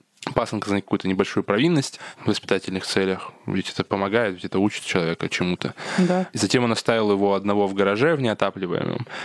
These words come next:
Speaker 1: При этом мальчик был босой, одет всего лишь, вот, по-моему, в одну там футболку и какое-то легкое трико. В заперти он провел несколько часов, получил обморожение рук и ног, и пострадавшего доставили в больницу, его, ну, у него нашли какие-то там телесные повреждения, видимо, от у-, уроков, а, от
Speaker 2: Отца.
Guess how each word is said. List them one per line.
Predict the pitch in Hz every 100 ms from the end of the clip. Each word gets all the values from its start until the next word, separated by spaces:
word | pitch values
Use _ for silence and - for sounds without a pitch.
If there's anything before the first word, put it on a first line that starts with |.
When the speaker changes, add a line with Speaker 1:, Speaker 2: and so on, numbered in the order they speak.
| - -
Speaker 1:
При | 107
этом | 104 104
мальчик | 104 - 98
был | 101
босой, | 101 - 127
одет | 101 98
всего | - 95
лишь, | 90
вот, | 90
по-моему, | 95 90
в |
одну | 90 92
там | 87
футболку | - 98 107 117 - 78
и | - 82 82
какое-то | - 95 92
легкое | 92 - -
трико. | 95 - 85 - -
В | -
заперти | 113 110 -
он | 127
провел | 110 104
несколько | 104 104 -
часов, | - 151 165 -
получил | - 98 - 104 95
обморожение | 95 98 95 98 95
рук | 95 95
и | 104
ног, | 135 151
и | - 107 110 107 101 92
пострадавшего | - 110 107 - 101
доставили | - 104 98 95
в | - - 101
больницу, | 98 110 151 -
его, | 95 104
ну, | 98 101
у |
него | 101 101
нашли | - 104
какие-то | 95 - -
там | - 92
телесные | 104 107 101
повреждения, | 92 90 87 85
видимо, | 76 - 90 87
от | - - -
у-, | - 87 107
уроков, | 104 92 92 -
а, | - 80 82 82
от | - - - - _
Speaker 2:
Отца. | 214 190 - 180